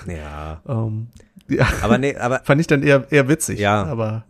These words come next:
Speaker 1: Aber es
Speaker 2: ja.
Speaker 1: war wirklich noch eine
Speaker 2: Und
Speaker 1: Zeit, also ich glaub bis zweitausendsieben, acht, ne, und, und ein paar,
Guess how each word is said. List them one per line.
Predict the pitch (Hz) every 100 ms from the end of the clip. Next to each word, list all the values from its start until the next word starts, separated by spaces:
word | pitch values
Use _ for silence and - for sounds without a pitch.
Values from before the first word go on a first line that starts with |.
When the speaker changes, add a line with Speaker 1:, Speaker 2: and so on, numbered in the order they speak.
| _
Speaker 1:
Aber | 113 147
es | 135
Speaker 2:
ja. |
Speaker 1:
war | 139
wirklich | 127 160 151
noch | 143 131
eine | 139
Speaker 2:
Und |
Speaker 1:
Zeit, | - 123 135
also | 104 104
ich |
glaub | 113 117 -
bis | 135 - -
zweitausendsieben, | - - 104 - - 117 110 110 104 101 - 101 104 123 117
acht, | - 117 - - - -
ne, | - 107 110 - -
und, | 101 92
und | - 98 -
ein | 98
paar, | - 101 117 120